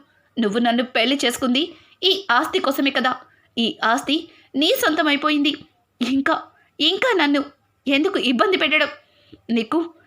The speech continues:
విడాకులు ఇచ్చేస్తాను, ఈ ఆస్తితో సంతోషంగా ఉండు" అని చెప్పి సీత అయితే ఇక రామలక్ష్మిని కసురుకుంటాడు. రామలక్ష్మి, "ఏవండి, అది కాదండి, ఒక్కసారి నేను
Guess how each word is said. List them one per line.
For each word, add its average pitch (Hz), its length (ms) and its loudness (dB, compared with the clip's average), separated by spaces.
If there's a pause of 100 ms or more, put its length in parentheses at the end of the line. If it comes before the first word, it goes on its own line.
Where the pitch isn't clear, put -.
(160)
విడాకులు 254 460 2
ఇచ్చేస్తాను, 269 480 -2 (380)
ఈ 226 260 -4
ఆస్తితో 269 600 0 (240)
సంతోషంగా 320 680 0
ఉండు" 285 360 2
అని 277 80 0
చెప్పి 294 380 -2 (320)
సీత 240 340 -2
అయితే 285 380 0 (360)
ఇక 220 180 0
రామలక్ష్మిని 285 920 0 (800)
కసురుకుంటాడు. 285 640 0 (500)
రామలక్ష్మి, 262 560 0 (960)
"ఏవండి, 285 400 0 (440)
అది 285 160 2
కాదండి, 277 560 0 (280)
ఒక్కసారి 302 460 0
నేను 320 140 2